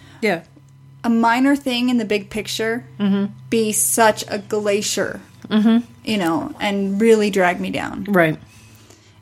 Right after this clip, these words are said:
Speaker 2: And I, I just, I'm trying to now focus on positive, be a positive person again. Yeah, to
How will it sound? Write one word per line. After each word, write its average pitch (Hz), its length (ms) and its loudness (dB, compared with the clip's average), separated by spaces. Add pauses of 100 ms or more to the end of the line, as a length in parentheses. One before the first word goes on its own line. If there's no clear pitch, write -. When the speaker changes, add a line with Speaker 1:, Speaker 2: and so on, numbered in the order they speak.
Speaker 2:
And 190 440 -6 (400)
I, 220 220 -4
I - 20 -4
just, 220 220 -4
I'm 226 140 0
trying 262 360 0
to 247 160 -4
now 214 480 -2 (760)
focus 302 340 0
on 294 140 2
positive, 247 680 0
be 269 140 0
a 285 40 0
positive 262 600 -2
person 233 340 -2
again. 214 540 -4 (520)
Yeah, 302 440 -2
to 247 200 -8